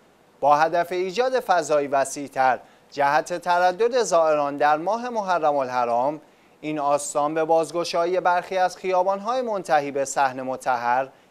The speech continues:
اقدام کرده است.» وی افزود:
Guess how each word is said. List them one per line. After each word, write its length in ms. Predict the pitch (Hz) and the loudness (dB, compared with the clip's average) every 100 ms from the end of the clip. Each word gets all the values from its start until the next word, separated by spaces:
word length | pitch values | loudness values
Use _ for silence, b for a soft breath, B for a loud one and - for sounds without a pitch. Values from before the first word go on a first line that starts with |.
| - | -2
اقدام 460 | 156 151 170 190 | -2 0 -2 -2
کرده 380 | 202 190 170 139 | 0 0 0 0
است.» 340 | 120 101 - _ _ - | 0 -2 -12 _ _ 0
وی 140 | 139 | 2
افزود: 640 | 131 127 113 120 139 151 | 4 4 2 -6 -6 -6